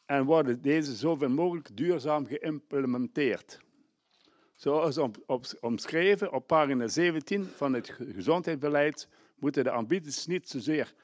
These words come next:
gerealiseerd worden door nieuwe interventies toe-, en projecten, maar door de bestaande inzet te versterken, te verbinden en zo nodig anders in te richten.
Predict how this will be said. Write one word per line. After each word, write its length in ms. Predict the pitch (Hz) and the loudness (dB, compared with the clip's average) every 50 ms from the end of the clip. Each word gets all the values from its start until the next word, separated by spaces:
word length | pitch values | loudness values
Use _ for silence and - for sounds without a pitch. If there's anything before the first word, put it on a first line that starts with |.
| _ _ _ _ _ | _ _ _ _ _
gerealiseerd 680 | _ - 110 131 147 135 139 120 98 147 160 151 143 | _ -2 2 2 4 4 4 2 4 4 2 2 2
worden 380 | - 135 139 127 113 117 117 107 | 2 0 0 0 0 -2 -4 0
door 280 | 110 131 131 110 110 | 2 2 2 2 2
nieuwe 360 | 117 127 151 151 131 117 - - | 4 6 6 6 4 2 -2 -2
interventies 1120 | - 123 123 110 - 101 - - 107 98 110 143 170 165 - - 196 180 - - - _ | -4 -4 -4 -4 -6 -10 -16 -16 -8 -4 -2 -2 -2 -4 -6 -8 -8 -8 -10 -14 -16 _
toe-, 160 | _ 190 190 214 | _ -8 -8 -6
en 180 | - 147 143 | -4 -6 -6
projecten, 540 | - 127 127 143 151 156 151 - 196 180 - - _ - - _ _ _ | -2 -2 2 2 2 2 2 -2 -6 -6 -6 -12 _ -20 -20 _ _ _
maar 140 | - 117 113 | -4 0 2
door 180 | 135 143 151 | 4 4 4
de 60 | 127 | 4
bestaande 540 | 107 107 - - - 160 160 165 165 160 147 | 0 -4 -8 -2 4 6 6 6 6 2 -2
inzet 380 | - 156 160 156 139 147 139 - | -2 -2 -2 0 0 -2 -2 -2
te 100 | 135 113 | -6 -10
versterken, 640 | 123 117 - - 135 120 117 117 107 - 104 90 - _ _ _ _ _ | -8 -12 -6 -2 0 0 0 0 -2 -6 -10 -10 -10 _ _ _ _ _
te 140 | - - 90 | -14 -14 -12
verbinden 640 | 101 95 90 98 139 160 180 196 190 202 196 180 - _ _ _ _ _ _ _ _ _ | -10 -12 -2 2 2 2 4 4 2 0 0 -2 -6 _ _ _ _ _ _ _ _ _
en 140 | - 113 | -8 -6
zo 120 | 101 104 123 | -2 2 4
nodig 320 | 143 160 165 165 160 - | 4 4 4 2 0 0
anders 340 | - 151 160 160 156 - - | 0 0 0 0 0 -4 -6
in 160 | - 170 160 | -6 -6 -6
te 100 | - - | -4 -6
richten. 420 | 107 104 104 - - - 87 80 | -8 -8 -8 -8 -10 -14 -14 -14